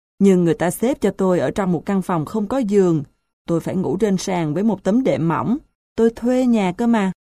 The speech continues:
Tôi thực sự thông cảm với ông vì tôi được ở một căn phòng đẹp và đầy đủ tiện nghi trong ngôi nhà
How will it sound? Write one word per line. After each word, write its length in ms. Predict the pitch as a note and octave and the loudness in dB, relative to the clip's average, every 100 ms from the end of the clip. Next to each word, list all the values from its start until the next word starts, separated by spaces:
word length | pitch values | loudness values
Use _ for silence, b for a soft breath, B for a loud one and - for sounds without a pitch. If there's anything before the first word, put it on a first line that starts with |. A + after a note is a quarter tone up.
| _ _ _ - | _ _ _ -4
Tôi 300 | F#3 F3 E3 | -2 -2 -2
thực 200 | F3+ - | -4 -6
sự 240 | E3+ C3+ | -6 -6
thông 220 | - F3+ | -4 -4
cảm 280 | - B2+ F#3 | -4 -4 -4
với 140 | G#3+ | -4
ông 320 | A3+ F#3+ F3+ E3+ b _ | -2 -2 -2 -2 b _
vì 160 | G3 G3 | -2 -2
tôi 320 | G3+ G3+ G3 | 0 0 2
được 160 | F3 - | 0 0
ở 200 | D3 D#3 | -2 0
một 200 | G3+ - | -2 -2
căn 220 | G#3 G3 | -4 -2
phòng 360 | G3+ F3 D3+ | -2 -2 -2
đẹp 220 | D#3+ D#3+ D3 | -2 -4 -4
và 120 | F3 | -4
đầy 200 | E3 E3+ | -2 0
đủ 180 | D3 C#3 | 0 -2
tiện 320 | F#3+ D#3+ D#3+ | -2 -2 0
nghi 260 | F#3 F#3+ F#3 b b - | 0 2 0 b b -4
trong 300 | F#3+ F3 F3 | 0 2 2
ngôi 180 | F#3 F3+ | 2 2
nhà 380 | F3 E3 D#3 | 2 0 -2